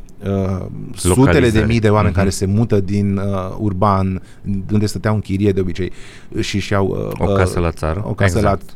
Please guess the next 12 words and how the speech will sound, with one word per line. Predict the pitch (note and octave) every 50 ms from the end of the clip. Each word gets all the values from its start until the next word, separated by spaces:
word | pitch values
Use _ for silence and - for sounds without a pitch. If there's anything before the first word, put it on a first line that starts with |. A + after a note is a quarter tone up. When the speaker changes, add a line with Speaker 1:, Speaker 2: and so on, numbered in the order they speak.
| -
Speaker 1:
țară, | - - - A#2+ A2+ G#2+ G#2 G2 G2 G2 F#2+ F#2
țară | - - G#2+ G2+ G2+ A2+
fiind, | A2+ - - D#3 D#3+ D#3+
uh, | E3+ F3+ F#3 F3+ F3
suburbie, | - - C3+ G#2 G2 F2 E2+ G#2+ B2+ B2+ B2 B2+ B2+
Speaker 2:
Da, | C3 -
Speaker 1:
foarte | E2+ - - B2
aproape | A2 G#2+ - A#2
Speaker 2:
exact. | G#2 F#2+ F#2 F2
Speaker 1:
de | - -
oraș. | - - - - - - - - - - - - - - - - - - - - - - -
Și, | - - - - F3+ G3 G#3 G#3 G#3 G3+ G3 F3+ -